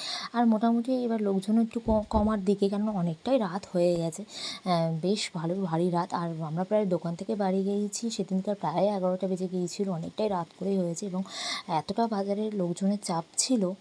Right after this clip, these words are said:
বেশ ভালোই লোকজনের চাপ ছিল বাজারে। আর বলছি না, চেনাশোনা মানুষের সঙ্গে দেখা সাক্ষাৎ হচ্ছে আর বেশ কথাবার্তাগুলো বলছি। চেনাশোনা, অনেক চেনাশোনা মানুষ, বলছি না, আমাদের এই, আহ, রথের মেলাতে অনেক অনেক জায়গা থেকে মানুষজন আসে।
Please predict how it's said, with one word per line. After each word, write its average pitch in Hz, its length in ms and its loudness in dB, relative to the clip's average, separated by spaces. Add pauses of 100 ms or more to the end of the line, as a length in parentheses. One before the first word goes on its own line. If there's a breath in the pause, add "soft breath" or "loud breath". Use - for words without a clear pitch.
(220)
বেশ 185 340 0
ভালোই 165 320 2
লোকজনের 175 460 -2
চাপ 156 240 -4
ছিল 180 240 -4
বাজারে। 160 400 -4
আর 165 140 -2 (460 loud breath)
বলছি 208 200 4
না, 311 60 0
চেনাশোনা 196 420 0
মানুষের 185 340 0
সঙ্গে 214 240 0
দেখা 175 320 -4
সাক্ষাৎ 190 480 -6
হচ্ছে 185 480 -6
আর 170 160 0
বেশ 175 380 -2 (100)
কথাবার্তাগুলো 170 880 -2
বলছি। 160 440 -2 (380 loud breath)
চেনাশোনা, 185 440 2
অনেক 170 300 0
চেনাশোনা 202 380 0
মানুষ, 180 180 -2
বলছি 185 260 -2
না, 254 140 0
আমাদের 175 220 0
এই, 190 160 2 (120)
আহ, 160 320 0
রথের 208 220 -4
মেলাতে 202 340 0
অনেক 196 380 0
অনেক 196 160 2
জায়গা 175 300 -2
থেকে 202 280 -4
মানুষজন 190 520 0
আসে। 170 340 -4